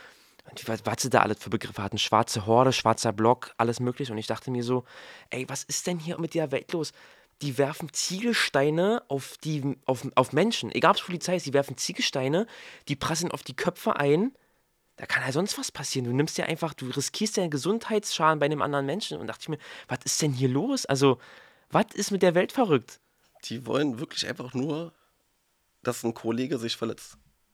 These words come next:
Speaker 2: Mehr wollen die gar nicht.
Speaker 1: Das erlebst du, hast du auch erlebt?
Speaker 2: Ja.
Speaker 1: Krass.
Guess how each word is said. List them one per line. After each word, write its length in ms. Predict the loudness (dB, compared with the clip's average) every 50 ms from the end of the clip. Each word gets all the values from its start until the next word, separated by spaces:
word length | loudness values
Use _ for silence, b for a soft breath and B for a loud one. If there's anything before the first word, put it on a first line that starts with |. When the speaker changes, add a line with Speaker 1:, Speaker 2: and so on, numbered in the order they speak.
| _ _ _ _
Speaker 2:
Mehr 160 | 4 4 4 4
wollen 140 | 4 2
die 40 | 2 2
gar 120 | 2 2
nicht. 260 | 2 0 -4 -4 -2
Speaker 1:
Das 120 | 0 2 4
erlebst 280 | 4 2 2 2 0 0
du, 40 | 0
hast 160 | 0 4 6
du 60 | 6
auch 100 | 8 8
erlebt? 300 | 8 6 6 4 2 2
Speaker 2:
Ja. 260 | 2 4 4 2 0 -2 _ _ _ _ _ _ _ _ _ _ _ _ _ _ _ _ _ _ _ -18
Speaker 1:
Krass. 340 | -16 -12 -12 -12 -12 -14